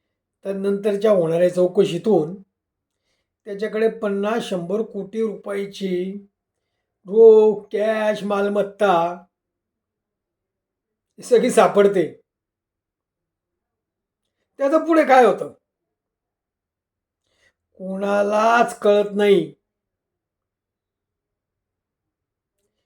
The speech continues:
बरं, लाचलुचपत प्रतिबंधक विभाग जो आहे,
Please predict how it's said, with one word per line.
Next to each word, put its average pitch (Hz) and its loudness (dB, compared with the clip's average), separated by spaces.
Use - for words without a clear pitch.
बरं, 202 -6
लाचलुचपत 233 0
प्रतिबंधक 233 4
विभाग 208 4
जो 185 2
आहे, 175 2